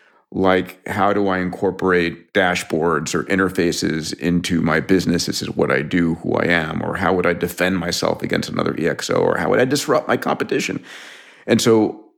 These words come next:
we're gonna do that three-hour workshop, give you access to the A I, give you a free copy of the book. That's on June the sixth. Any listeners who are interested, uh, you can go to diamandis dot com slash E X O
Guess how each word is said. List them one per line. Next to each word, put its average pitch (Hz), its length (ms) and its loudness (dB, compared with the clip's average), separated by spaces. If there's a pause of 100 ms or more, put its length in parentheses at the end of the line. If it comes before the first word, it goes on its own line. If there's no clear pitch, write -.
(140)
we're 123 160 4
gonna 131 140 4
do 123 100 4
that 120 200 4
three-hour 113 440 2
workshop, 101 720 0
give 107 140 2
you 104 120 2
access 95 340 -2
to - 100 -10
the 87 180 0
A 95 140 4
I, 87 260 2
give 90 240 -2
you 95 140 2
a 90 40 -2
free 98 280 0
copy 92 440 -2
of - 100 -2
the 87 100 -2
book. 90 280 0
That's 104 200 0
on 107 180 2
June 101 280 2
the 90 100 2
sixth. - 540 0 (440)
Any 110 240 6
listeners 104 480 2
who 90 100 -2
are 82 160 0
interested, 95 800 0
uh, 82 280 -2 (260)
you 82 140 -4
can 104 120 0
go 95 180 4
to 90 140 2
diamandis 95 720 2
dot 85 280 -4
com 87 320 0
slash 87 560 0
E 101 160 0
X 87 300 -2
O 110 420 2